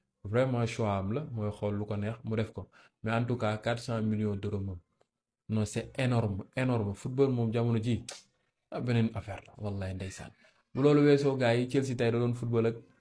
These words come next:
Liverpool ci match la boo xam ne nii vraiment, vraiment match bu géey, match bu naqari. Mooy loolu, ñaari club yooyu moom jamono ji daal dañoo toll ci ay guddi yu bëccëgul. Doo gis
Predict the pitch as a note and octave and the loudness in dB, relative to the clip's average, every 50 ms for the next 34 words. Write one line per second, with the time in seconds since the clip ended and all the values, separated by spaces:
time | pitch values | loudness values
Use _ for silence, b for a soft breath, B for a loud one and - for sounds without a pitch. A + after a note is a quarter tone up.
0 | B B B B B _ - G#2+ A#2 A2+ A#2 A2+ G#2+ A2 - G#2+ G2+ G2 - B2 | B B B B B _ 0 2 4 6 6 6 4 4 0 -4 -4 -4 -4 -2
1 | A#2+ B2 A#2+ B2 - A#2+ A2+ G#2+ A2 A2 G#2+ - A2 G#2+ G#2 G2+ G2+ F#2+ F#2+ F#2 | -2 -2 -2 -2 -2 -2 0 2 2 2 0 0 -2 -2 -2 -2 -2 -4 -6 -6
2 | F#2 F#2+ A2 A#2+ B2+ B2+ A#2+ A#2 A2 G#2 G2+ G2+ A2 A2+ A2+ A2 A2 G2+ G2+ G2+ | -4 2 2 4 4 4 2 0 0 -2 -2 0 0 2 2 2 2 0 0 0
3 | G#2+ G#2 - - A#2 G#2 G2+ G#2 G2 G2 G2+ A2 A2+ A#2 A#2 A2 A2 A2 G#2+ - | -2 -2 -4 -4 -4 -4 -2 -4 -4 -2 0 2 2 2 2 0 -2 -2 -4 -4
4 | - A2 G2+ G2+ G2 F#2+ G#2 A#2 A#2+ - D3+ D3 C#3+ C#3+ - _ b b b b | -6 -8 -6 -6 -6 -6 -6 -6 -6 -6 -6 -6 -6 -8 -10 _ b b b b
5 | b b b b _ _ _ _ - G#2 G#2+ G#2+ G#2+ G#2 G2+ G2 G2 A2 A2+ A#2 | b b b b _ _ _ _ -4 0 0 2 2 2 2 0 0 2 2 2
6 | B2 A#2+ A#2+ B2 A#2+ G#2+ G#2+ A2+ G#2+ G#2 G#2 G2+ G2+ G2+ A#2 A#2 A#2+ A#2 A2+ G#2 | 2 0 0 0 0 2 2 2 2 2 2 0 0 2 2 2 4 2 2 2
7 | G#2+ G#2+ G2 F2+ F2+ G#2 - _ _ _ _ _ _ _ _ _ _ _ - - | 2 0 0 -2 -4 -6 -10 _ _ _ _ _ _ _ _ _ _ _ -4 -2
8 | G#2+ A2 A2+ G#2+ G#2+ - - A2+ A2+ A2+ A2 A2 - G2+ A2 A2 G2+ - G#2+ G2+ | 0 0 0 0 0 0 0 2 2 2 0 -2 -4 -4 -4 -2 -2 -2 -2 0
9 | G#2+ G#2 G#2 G2 G2+ G2+ - - G2+ G2+ F#2+ F#2+ F#2+ - - _ _ _ _ _ | 0 0 0 0 -2 -4 -4 -4 -4 -4 -4 -6 -8 -12 -14 _ _ _ _ _
10 | _ _ _ _ - A2 G#2+ A2 A2+ G#2+ A2+ A2+ | _ _ _ _ -6 0 2 2 2 4 2 2